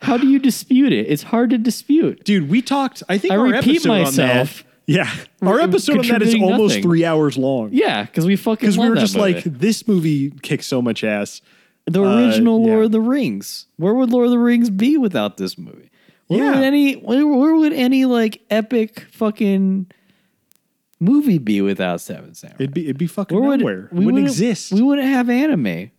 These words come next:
Speaker 1: What, would, what
Speaker 2: Wouldn't
Speaker 1: would
Speaker 2: have
Speaker 1: it
Speaker 2: anime.
Speaker 1: <laughs>
Speaker 2: Maybe
Speaker 1: Well,
Speaker 2: a better world.
Speaker 1: maybe
Speaker 2: But listen, I'll take it because we have Seven Samurai.
Speaker 1: Yeah, I think I'll take that trade-off for sure, 'cause Seven
Speaker 2: Yeah.
Speaker 1: Samurai rules,
Speaker 2: Um,
Speaker 1: yeah.
Speaker 2: God damn it. It's so fucking good.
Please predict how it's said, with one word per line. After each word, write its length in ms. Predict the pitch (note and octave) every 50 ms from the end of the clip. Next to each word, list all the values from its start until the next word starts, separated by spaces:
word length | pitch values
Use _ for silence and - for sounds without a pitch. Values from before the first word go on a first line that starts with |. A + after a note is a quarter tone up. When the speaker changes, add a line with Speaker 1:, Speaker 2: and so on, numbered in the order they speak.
| _ _
Speaker 1:
What, 160 | E3 F3 G#3
would, 80 | C4 C4 A#3 G#3+
what 40 | -
Speaker 2:
Wouldn't 220 | G#3+ B3 C#4 C#4
Speaker 1:
would 80 | C#4 C4
Speaker 2:
have 100 | C4 C4
Speaker 1:
it 40 | D3+
Speaker 2:
anime. 440 | F3+ G3 G3+ G3+ G#3 G#3 G#3 G#3 - -
Speaker 1:
<laughs> 40 | _ - - _ _ _ _ _ -
Speaker 2:
Maybe 100 | C3+ D3 G3+
Speaker 1:
Well, 160 | E3 D3+ C3+
Speaker 2:
a 40 | A2+
better 300 | G#2+ A2+ B2 C3+ C#3+ C#3
world. 500 | C3+ B2+ C3 C3+ C#3+ E3+ G3 A3 A#3 F#3
Speaker 1:
maybe 160 | B3 C#4 D#4
Speaker 2:
But 60 | - -
listen, 460 | D3+ E3+ - - A#3+ B3 C4+ B3 A3+
I'll 200 | D#3 C#3 C3 B2+
take 320 | - - D#3+ D#3 F3 -
it 140 | A#3 A#3 G#3
because 260 | E3 A#2+ - C3 A#2
we 240 | B2 B2+ B2 B2 A#2 B2 - _ -
have 200 | C3 C3+ C3 A#2+
Seven 320 | - - C#3 C3+ D3 C3+
Samurai. 640 | B2+ - D3 C3+ C#3+ E3 F3 F3+ F#3+ G#3 A3+ A#3+ B3 -
Speaker 1:
Yeah, 340 | C3+ B2+ A2+ F#2+ F2 F2+ -
I 100 | G2+ A#2
think 200 | - - D3+ C3
I'll 160 | D3+ B2+ A#2+
take 300 | A2+ - - C#3 A2+ -
that 160 | - F#2 F#2 -
trade-off 580 | - G#2 F#2 F2+ F2+ F2 F2 F#2 - - _ _
for 200 | - - A2+ G#2
sure, 200 | - A2 F#2 F2+
'cause 140 | F#2 G2 -
Seven 160 | - G2+ F#3 A3
Speaker 2:
Yeah. 160 | F3+ A#2+ G2+
Speaker 1:
Samurai 380 | G#2 F#2 F2+ F2+ F2 F2+ F2 F2
rules, 200 | F2+ F2 - -
Speaker 2:
Um, 720 | B2 B2+ B2 A#2+ A#2+ A#2 A#2 A#2 A2+ A2+ A2 A2+ B2 - _ _ _ _ -
Speaker 1:
yeah. 120 | - A#2 A2+
Speaker 2:
God 100 | A#2+ G#2+
damn 180 | A2 G#2+ G#2
it. 120 | G#2 G2+ A2+
It's 160 | G#2+ G#2 -
so 160 | - B2 A2+
fucking 320 | - - A2+ G2 - A2+
good. 240 | G2+ G#2+ G#2 G#2 G2